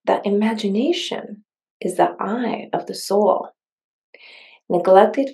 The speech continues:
fields will not produce prolific crops. A neglected imagination will not lead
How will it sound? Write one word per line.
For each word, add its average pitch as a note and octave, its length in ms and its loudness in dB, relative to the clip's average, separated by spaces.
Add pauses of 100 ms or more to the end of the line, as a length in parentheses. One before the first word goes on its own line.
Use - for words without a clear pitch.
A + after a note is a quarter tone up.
fields G#3 400 2 (160)
will F#3 300 2
not G3 500 0
produce G3 640 0 (280)
prolific F#3 500 2
crops. - 520 -4 (320)
A G3+ 80 4
neglected G#3 500 6
imagination G3+ 800 2
will G3 100 -8
not G#3 220 -2
lead A3 420 2